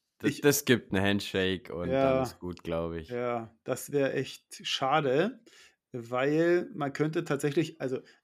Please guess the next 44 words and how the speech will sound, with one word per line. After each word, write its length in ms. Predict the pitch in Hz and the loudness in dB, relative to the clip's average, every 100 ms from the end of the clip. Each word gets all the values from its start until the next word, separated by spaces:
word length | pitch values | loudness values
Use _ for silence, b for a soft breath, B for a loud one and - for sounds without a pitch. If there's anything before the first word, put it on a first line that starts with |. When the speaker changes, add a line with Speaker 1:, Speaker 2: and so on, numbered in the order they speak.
| _ | _
Speaker 2:
ist 180 | 131 139 | -6 -4
nicht 180 | 135 | -6
dieselbe 360 | 139 131 135 139 | -4 0 2 2
Kragenweite, 640 | - 139 160 160 160 160 | 0 0 2 2 0 0
ist 140 | 143 - | -4 -6
mir 120 | - | -4
auch 220 | - 160 | -2 -4
klar, 320 | - 160 160 | -2 0 0
aber 200 | - 139 | 0 0
es 140 | 139 - | -2 -2
gibt 180 | 139 139 | -8 0
ja 140 | 151 | 0
tatsächlich 440 | 147 135 147 143 | 0 0 0 -2
diesen 420 | - 143 143 143 139 b b _ | -6 -4 -2 -4 -8 b b _
Vegas, 720 | - 131 147 156 151 143 - - | -6 2 2 6 4 2 -6 -8
diesen 300 | 139 139 139 | -8 -4 -2
nine 260 | 139 135 | -2 -2
hundred 640 | 139 151 143 131 - - - - | -2 2 4 2 0 -10 -8 0
Belt, 500 | 131 147 165 - - _ _ _ _ _ | 4 4 0 -6 -18 _ _ _ _ _
den, 480 | 135 127 127 123 - | -2 -2 -4 -10 -12
äh, 260 | 131 131 127 | -8 -6 -4
Nico 320 | 139 151 139 | -6 0 2
ja 140 | 131 | 2
schon 160 | 127 127 | 0 -8
zweimal 360 | - 135 151 | -4 0 2
hat. 260 | 143 160 - _ _ _ _ _ _ _ _ - | 0 -2 -10 _ _ _ _ _ _ _ _ -12
Ähm, 360 | 143 131 143 139 B B B - | -2 2 2 0 B B B -2
und 80 | |
da, 100 | 147 143 - | 0 0 -4
man, 220 | 185 160 | 4 4
also 260 | - 160 160 | 6 0 4
man 220 | 165 160 | 4 2
könnte 320 | - 185 202 165 | 4 4 6 6
sich 260 | 190 180 | 4 4
nur 200 | 160 170 | 4 6
als, 380 | 170 160 - - | 4 0 -4 -10
falls 360 | - 156 170 165 | 2 4 4 2
jemand 360 | 160 156 151 143 | 2 4 2 -2
vom 260 | - 147 | -2 0
D 120 | 143 | 2
F 140 | 147 - | 0 0
B 60 | |
V 240 | 135 - 139 | -6 -2 -4
zuhört, 760 | - 185 143 135 170 208 - | -4 -6 2 4 4 0 -14